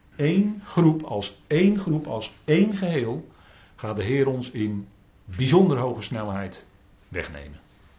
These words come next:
En misschien hoorden ze dan wel een knal dat we de, door de, door het geluidbarrière gaan. Maar ja, dat, eh,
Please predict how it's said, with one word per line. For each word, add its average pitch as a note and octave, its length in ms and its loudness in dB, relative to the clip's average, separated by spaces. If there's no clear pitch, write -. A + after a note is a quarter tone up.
En F#2 100 -14
misschien G2 320 -6
hoorden F2+ 280 -6
ze F2 60 -12
dan F#2 140 -8
wel F2 120 -8
een E2+ 100 -10
knal G2+ 300 -6
dat F#2 180 -10
we F2 120 -12
de, E2+ 200 -10
door F2+ 200 -8
de, F2+ 220 -10
door F#2 180 -8
het F#2+ 100 -12
geluidbarrière E2 760 -12
gaan. D#2 240 -14
Maar F2 100 -12
ja, E2 180 -12
dat, E2+ 240 -12
eh, F2+ 80 -10